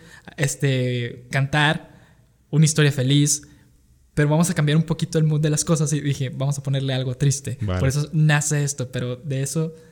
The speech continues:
Speaker 1: se trata esta dinámica. Simplemente
Speaker 2: De huevos.
Speaker 1: nosotros lo estamos sintiendo y de, y de aquí sale como que lo pul-, tú lo puliste de una manera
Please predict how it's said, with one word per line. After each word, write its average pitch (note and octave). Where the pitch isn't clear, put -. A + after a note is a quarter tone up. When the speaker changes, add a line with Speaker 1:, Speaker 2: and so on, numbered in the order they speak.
Speaker 1:
se -
trata C3
esta -
dinámica. A2
Simplemente F#2+
Speaker 2:
De F#2+
huevos. F#2
Speaker 1:
nosotros -
lo D#3
estamos D3
sintiendo D#3
y C#3
de, B2+
y C#3
de B2
aquí B2
sale B2+
como B2+
que A#2+
lo C#3+
pul-, C3+
tú D3+
lo D3+
puliste C#3+
de C#3+
una C#3
manera C3+